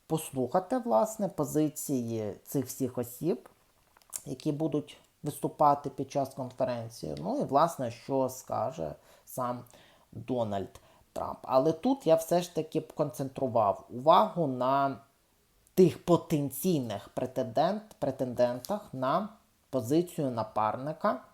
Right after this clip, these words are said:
Трампа у виборах дві тисячі двадцять четвертого року.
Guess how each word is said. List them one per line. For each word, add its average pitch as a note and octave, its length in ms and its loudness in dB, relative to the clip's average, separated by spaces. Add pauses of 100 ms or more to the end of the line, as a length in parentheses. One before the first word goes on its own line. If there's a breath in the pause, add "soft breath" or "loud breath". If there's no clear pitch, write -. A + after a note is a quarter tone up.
(600)
Трампа E3 480 2
у E3+ 400 0
виборах C3 600 2
дві A#2 220 -6
тисячі C3+ 580 -6 (340 loud breath)
двадцять C3 400 2
четвертого A#2 800 2
року. - 400 -8